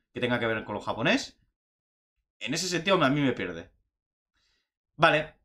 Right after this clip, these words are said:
no hay nada que decir. Estamos haciendo el directo de lo que va a ser el primer este juego. ¿Ganas? No. Lo siguiente. Eh, Square Enix, para empezar, tengo que decir, da-, decirte una pequeña noticia. Eh, mal por una cosa. Mal porque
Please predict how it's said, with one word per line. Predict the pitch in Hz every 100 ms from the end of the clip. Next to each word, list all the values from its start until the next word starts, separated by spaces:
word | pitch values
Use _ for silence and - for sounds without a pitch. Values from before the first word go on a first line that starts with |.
| _ -
no | 175
hay | 233
nada | 214
que |
decir. | 151 131 151 - - _
Estamos | - 170 165
haciendo | 156 151 147
el | 131
directo | 151 214 214 269 277 -
de | 127 127 127 127 127
lo | 127
que | 127
va | 127
a |
ser | 131 135 131 127
el | 123
primer | 127 123 123
este | 123 117
juego. | 160 185 240 - - _ _ -
¿Ganas? | 135 208 226 131 131
No. | 156 - - _
Lo | 127 127
siguiente. | 127 123 139 110 90 87 _ _ _ _ _ _ _ _ _
Eh, | 127 131 131
Square | - 180 214
Enix, | 180 123 - _
para | 131 123
empezar, | 131 165 180 -
tengo | 151 156
que | 143
decir, | 139 156 127
da-, | 131 127
decirte | 131 135 165 156
una | 147 131
pequeña | 123 123
noticia. | 104 98 98 95
Eh, | - 113 117
mal | 127 165 185
por | 127
una | 120
cosa. | 104 90 87
Mal | 107 156 202
porque | 104 - 101 98 98